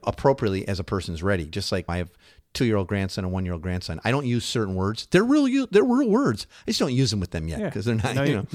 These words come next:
Speaker 2: know your
Speaker 1: right?
Speaker 2: crowd.
Speaker 1: Okay. So some of this Christianese is pretty weird. Most of it's unnecessarily confusing, I'll be honest with you.
Speaker 2: Yeah.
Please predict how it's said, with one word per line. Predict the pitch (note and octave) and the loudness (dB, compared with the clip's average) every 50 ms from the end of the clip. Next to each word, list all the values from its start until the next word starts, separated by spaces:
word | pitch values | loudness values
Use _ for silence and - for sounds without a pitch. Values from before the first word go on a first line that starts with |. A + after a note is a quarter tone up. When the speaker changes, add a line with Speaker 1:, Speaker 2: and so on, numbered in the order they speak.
| B2 - | -10 -6
Speaker 2:
know | C#3 C3 B2+ | -4 -2 0
your | B2+ A2 | 0 0
Speaker 1:
right? | A#2 B2+ | 0 0
Speaker 2:
crowd. | C#3 A#2+ A2+ G#2 - - - - - - | 0 0 0 0 -4 -6 -14 -18 -16 -14
Speaker 1:
Okay. | - - - B2+ B2+ C3+ - _ - - - | -8 -4 -2 -2 -2 -2 -4 _ -20 -20 -12
So | - - - - D3+ | -4 0 2 2 2
some | C#3 - A3 A3 C4 | 2 2 0 0 0
of | C4 | 0
this | A#3+ A3+ - | 0 -2 0
Christianese | - G3+ F3 - - E3+ D3+ A#2+ | 0 0 0 2 0 0 0 0
is | A2 - | -2 -4
pretty | - - D#3+ D#3 D#3 | -2 -2 0 0 2
weird. | B2 A#2 A#2 A#2 A#2 A#2 - | 2 4 4 2 2 0 0
Most | A#2+ C#3 E3+ F3 - | 2 2 2 0 0
of | F#3+ | -2
it's | F3+ - | -2 0
unnecessarily | D3 B2+ A#2 A2+ A#2 B2 - - A2+ - - A#2+ G#2+ G2 F#2+ F2+ | 0 2 2 2 2 2 2 0 -2 -2 0 2 2 2 2 -2
confusing, | - - F#2 - - G#2 F#2+ E2 E2+ D2+ E2+ | -4 -6 -8 -4 -4 -2 -2 -2 -4 -4 -4
I'll | E2+ | -4
be | D#2+ F2 | -2 -2
honest | F2 E2+ E2 - | -2 -2 -4 -4
with | D2+ D2 | -8 -10
you. | C#2 - _ _ _ - | -10 -10 _ _ _ -6
Speaker 2:
Yeah. | A2+ A2 A2 | -4 -4 -4